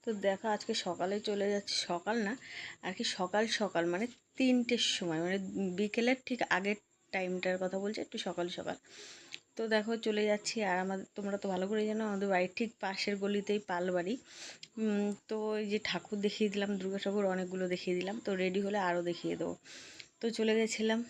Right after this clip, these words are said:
একটু মার্কেটিং করতে হাবড়া বাজারে। তো দেখো, মার্কেটিং করলাম আমার শাড়ি,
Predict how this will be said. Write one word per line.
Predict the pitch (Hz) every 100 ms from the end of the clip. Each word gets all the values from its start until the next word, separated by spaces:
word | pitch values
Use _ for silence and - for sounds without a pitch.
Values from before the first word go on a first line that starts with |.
| - -
একটু | - - 180
মার্কেটিং | 175 175 185 202
করতে | 208 208 - 240 - - - - _ -
হাবড়া | 185 185 175 175
বাজারে। | 175 170 175 185 277 - - - -
তো | 208
দেখো, | 190 185 208
মার্কেটিং | 208 180 180 180 185
করলাম | 180 180
আমার | 175 180
শাড়ি, | - - 175 175 175